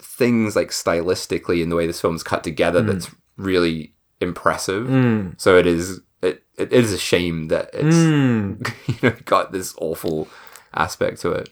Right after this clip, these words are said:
Speaker 2: That's it. I, I was, I was, I was loving it. I was like, "This is great, this is great." And I was like, "Oh, wait, no, it's not," because I know
Speaker 1: Mm.
Speaker 2: how they're making these shots. But yeah, it's, as a, as a scene, it's great, fucking great.
Speaker 1: Mm.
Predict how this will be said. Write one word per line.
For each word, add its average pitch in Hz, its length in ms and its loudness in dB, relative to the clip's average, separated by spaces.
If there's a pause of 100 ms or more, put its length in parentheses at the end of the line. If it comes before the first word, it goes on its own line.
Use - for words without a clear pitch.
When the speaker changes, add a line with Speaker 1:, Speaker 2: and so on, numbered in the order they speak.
(100)
Speaker 2:
That's 139 200 0
it. 135 180 0
I, 139 120 0
I 160 120 0
was, 160 140 2
I 156 60 2
was, 156 120 2
I - 60 2
was 139 140 0
loving 160 260 2
it. - 220 -4
I 147 40 4
was 160 100 2
like, 156 120 -6
"This 214 120 0
is 226 100 0
great, 240 260 2
this 226 160 4
is 220 60 -4
great." 214 200 2
And 170 80 2
I 175 40 4
was 175 100 2
like, 170 100 0
"Oh, 190 160 4
wait, 180 340 2 (200)
no, 170 160 -6
it's - 180 -2
not," 165 280 2
because 139 300 2
I 139 80 2
know 143 260 4
Speaker 1:
Mm. 135 80 2
Speaker 2:
how 127 200 4
they're 123 220 4
making 123 340 2
these 117 180 0
shots. 131 380 0
But 117 340 0 (260)
yeah, 113 240 2
it's, - 400 -4 (340)
as 110 140 2
a, 95 40 -4
as 85 80 -6
a - 100 -8
scene, - 300 -6
it's - 140 -10
great, - 180 -10
fucking - 200 -8
great. - 220 -8
Speaker 1:
Mm. 95 680 0